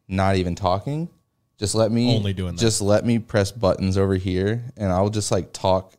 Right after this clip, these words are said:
Speaker 1: using movie quotes.
Speaker 2: Down. Find, find all the clips, and then we could probably do, like, an Ableton launch.
Speaker 1: Literally, all I really need is just the whole movie of Tommy Boy.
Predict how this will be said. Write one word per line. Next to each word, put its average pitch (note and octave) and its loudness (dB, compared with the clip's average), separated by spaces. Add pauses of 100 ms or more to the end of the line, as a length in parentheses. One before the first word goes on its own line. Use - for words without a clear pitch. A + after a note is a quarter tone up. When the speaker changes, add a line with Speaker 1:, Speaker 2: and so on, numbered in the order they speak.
Speaker 1:
using G2 -6 (400)
movie F#2+ -4
quotes. - -8
Speaker 2:
Down. G#2 -2 (260)
Find, C#3+ -4 (180)
find C3+ -4
all A#2+ -2
the B2 -4
clips, B2 -4
and A2+ -4
then G#2+ 2
we A2+ 6
could D3 2
probably C#3+ 4
do, A2+ 4
like, G#2 4
an G2 0
Ableton F#2+ -2
launch. G2 -2
Speaker 1:
Literally, C#3+ 2
all C#3 6
I F3 6
really E3+ 4
need A#2 2
is G2 2
just F#2 -8
the F#2 -12
whole G#2 0
movie F2 -2
of - -6
Tommy - -8
Boy. C2+ -12